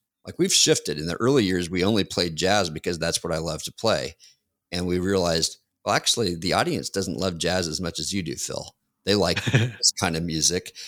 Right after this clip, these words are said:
Speaker 1: And so we've shifted and we've moved it away from being pure jazz. We still do a little bit, but it's primarily more, you know, pop, mainstream kind of music that we know the person who's coming to the event is likely to enjoy.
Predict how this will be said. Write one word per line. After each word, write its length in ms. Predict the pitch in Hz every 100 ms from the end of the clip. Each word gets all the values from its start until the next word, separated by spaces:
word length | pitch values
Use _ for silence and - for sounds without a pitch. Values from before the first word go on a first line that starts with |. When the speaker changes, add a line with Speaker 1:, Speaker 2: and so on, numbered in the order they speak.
| - -
Speaker 1:
And 100 | 123
so 120 | 156
we've 120 | 160
shifted 560 | - 359 - - - -
and 120 | - 110
we've 160 | 123
moved 320 | 113 120 135
it 100 | 123 -
away 340 | 107 101 107
from 300 | 139 - 101 85 -
being 240 | 87 92 87
pure 260 | - 92
jazz. 280 | 85 82 90
We 60 | 175
still 240 | - -
do 140 | 151 87
a 40 |
little 240 | 82 101
bit, 240 | 123 185 - -
but 160 | 101 101
it's 120 | 143
primarily 960 | - - 123 113 98 120 107 95 92 98 - - _ _
more, 460 | 101 101 95 92 -
you 100 | 98
know, 160 | 85
pop, 420 | 85 - 98 101 -
mainstream 840 | 92 95 110 - - 92 90 85 87 _ _ _ _ _
kind 240 | - 98
of 60 | 95
music 500 | 85 104 127 85 82
that 100 | -
we 180 | 82 95
know 280 | 90 90 90
the 140 | 85
person 400 | - 90 87 95
who's 160 | 87 85
coming 280 | - 90 90
to 120 | -
the 140 | 90
event 300 | 92 82 98
is 160 | - -
likely 380 | 78 87 - 98
to 240 | - 104
enjoy. 340 | 101 95 107